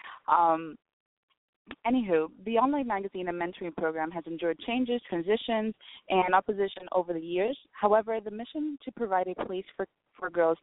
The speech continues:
to be themselves, to ask for help, to communicate with one another, to dream, and to create lives, um, they want has always remained. Uh,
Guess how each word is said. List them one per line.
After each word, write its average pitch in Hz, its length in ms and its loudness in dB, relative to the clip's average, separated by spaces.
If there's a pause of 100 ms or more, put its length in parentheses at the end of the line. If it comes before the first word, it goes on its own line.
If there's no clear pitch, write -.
to 185 80 -14
be 175 220 -8
themselves, 220 640 4 (540)
to - 120 -4
ask 180 220 -2
for 180 80 -4
help, 202 380 2 (100)
to 196 160 -10
communicate 180 720 -4 (280)
with - 300 6
one 160 240 0
another, 156 440 -2 (120)
to 170 60 -14
dream, 165 500 -4 (240)
and 151 140 -2
to - 100 -10
create 151 460 0
lives, 143 340 4 (580)
um, - 480 2 (200)
they 165 160 -2
want 143 400 -2
has 160 220 -6 (100)
always 147 320 -6
remained. 151 420 -4 (320)
Uh, 165 200 6